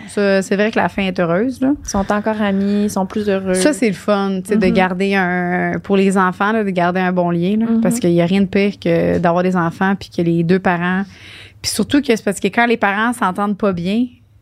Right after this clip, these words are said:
Speaker 1: ça, ça paraît sur les enfants, là, tu sais,
Speaker 2: Ben
Speaker 1: euh,
Speaker 2: oui.
Speaker 1: ton enfant est comme, Ah, maman, elle fait, ah, tu sais, elle a fait ça. Ah, non, mais maman, euh, tu sais, il,
Speaker 2: Complètement.
Speaker 1: avec l'enfant, c'est pas cool, là, genre, tu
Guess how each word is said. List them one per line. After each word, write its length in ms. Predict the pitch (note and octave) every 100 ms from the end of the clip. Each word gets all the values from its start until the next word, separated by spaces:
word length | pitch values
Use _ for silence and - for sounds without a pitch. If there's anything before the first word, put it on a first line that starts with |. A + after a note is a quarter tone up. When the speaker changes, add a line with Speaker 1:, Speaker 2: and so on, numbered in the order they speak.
| _
Speaker 1:
ça, 220 | - - - - - - -
ça 220 | - E3+
paraît 320 | E3+ F3 G3 G#3
sur 160 | F#3
les 180 | F3 F3
enfants, 400 | E3 E3+ G#3 G3
là, 100 | F3+
tu 100 | F#3
sais, 180 | F#3+ F#3+
Speaker 2:
Ben 60 | F3+
Speaker 1:
euh, 180 | F3 F#3 F#3
Speaker 2:
oui. 40 | - - - - -
Speaker 1:
ton 180 | F#3 F#3
enfant 240 | F3+ G3+
est 100 | F#3
comme, 240 | F#3 F#3 -
Ah, 180 | G3+ G#3
maman, 460 | F3+ F#3 G3 G3
elle 80 | F#3
fait, 180 | F#3 F3
ah, 160 | F3
tu 120 | F3+ G3
sais, 60 | -
elle 160 | F#3+
a 80 | G3
fait 140 | F3+ F3+
ça. 400 | - G3+ G3 G3+
Ah, 60 |
non, 80 | G#3
mais 100 | F#3+
maman, 460 | F#3 F3+ G3+ G3+ F#3+
euh, 240 | F3 E3+
tu 120 | E3+
sais, 280 | - A3+ G#3+ G3 -
il, 280 | B3 F#3 F3+ - - - -
Speaker 2:
Complètement. 600 | G#3 F#3 F3 E3+ F3 E3 -
Speaker 1:
avec 300 | F#3+ F#3 F#3
l'enfant, 420 | G3 F3+ - A3+
c'est 80 | G#3+
pas 140 | G3 F#3+
cool, 260 | B3 C4+ B3
là, 60 | A#3
genre, 720 | G3 F#3 F#3 F3+ F3+ F3+
tu 80 | -